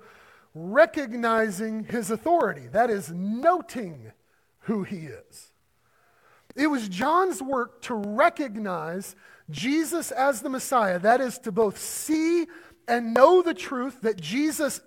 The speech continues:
is that Messiah King, and it's also his work to recognize Jesus as Messiah in the sense of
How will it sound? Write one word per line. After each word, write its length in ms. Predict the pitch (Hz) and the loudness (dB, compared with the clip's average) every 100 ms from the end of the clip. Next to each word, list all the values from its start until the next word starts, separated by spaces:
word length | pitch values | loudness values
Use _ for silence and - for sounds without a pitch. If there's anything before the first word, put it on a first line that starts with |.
| 277 | -2
is 460 | 339 392 370 262 | 2 2 0 -4
that 300 | 277 277 - | 0 0 0
Messiah 540 | 240 - 254 269 294 285 | -6 -6 -2 0 0 -2
King, 440 | - 190 190 220 - - - - | -6 -8 -6 -10 -14 -20 -18 -4
and 180 | 277 302 | 0 0
it's 140 | - | -2
also 440 | 262 392 415 392 | 2 4 4 0
his 260 | 262 247 202 | -2 -2 -4
work 320 | 214 220 220 - | -2 -2 -4 -8
to 100 | 233 | -8
recognize 880 | 196 277 339 311 254 214 202 180 | 2 2 2 -4 -4 -2 -2 -4
Jesus 500 | 156 202 208 180 196 | -8 -8 -8 -8 -8
as 220 | 196 190 180 | -6 -6 -8
Messiah 560 | 185 - 180 175 190 185 - - | -10 -6 -4 -2 -4 -6 -20 -16
in 160 | 233 240 | -10 -6
the 80 | 247 | -6
sense 420 | - 254 233 - | -6 -6 -6 -2
of 260 | 220 202 | -2 -2